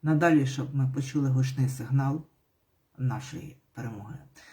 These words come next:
щоб ми чули з вами тільки приємні, радісні новини.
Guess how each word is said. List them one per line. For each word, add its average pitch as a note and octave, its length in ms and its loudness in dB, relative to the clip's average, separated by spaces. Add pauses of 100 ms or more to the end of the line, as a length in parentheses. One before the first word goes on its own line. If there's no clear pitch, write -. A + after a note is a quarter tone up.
(120)
щоб - 220 0
ми D3 140 6
чули F3 280 -2
з C3 80 -4
вами B2 280 -2
тільки C#3 680 -2 (640)
приємні, C#3 680 2 (200)
радісні A#2+ 760 -6 (500)
новини. C3 460 -4